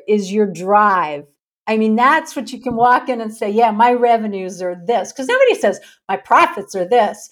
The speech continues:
or, "My take home is this." They all say what their revenue is, and that's what the bragging rights are.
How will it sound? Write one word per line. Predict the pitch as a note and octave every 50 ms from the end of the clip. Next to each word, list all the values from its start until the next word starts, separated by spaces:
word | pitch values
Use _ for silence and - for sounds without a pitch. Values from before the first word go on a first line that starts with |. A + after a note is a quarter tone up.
| _ _ _ _ _ -
or, | F#3 F3+ G3
"My | G3+ F#3+ F3+ F#3 -
take | - - D4+ E4+ E4 E4
home | - A#3+ G#3+ G3 F3+ F3+
is | F3+ D#3 E3
this." | G#3 G3 F3+ F3 -
They | - G3+
all | A3 C#4
say | C#4 - C#4 C#4
what | B3+ B3+ B3 B3+ B3
their | A3+ G3 G3
revenue | F#3+ G3+ A3+ D4 F4 D#4 D4+ A3+ G#3 F3+ F3 E3
is, | E3 E3+ F3 F3 F3 -
and | - A3 G#3 G3 G3+ G3+
that's | A#3 B3 C#4 D4+ E4 D#4+ E4 - - -
what | A#3+ A3+ A#3 -
the | G#3+
bragging | G3+ - G#3 G#3+ A3 A#3 B3 A#3+ A3+ A#3+ G#3+ G3
rights | F#3+ F3+ E3+ E3 E3 - -
are. | F3+ E3+ E3 E3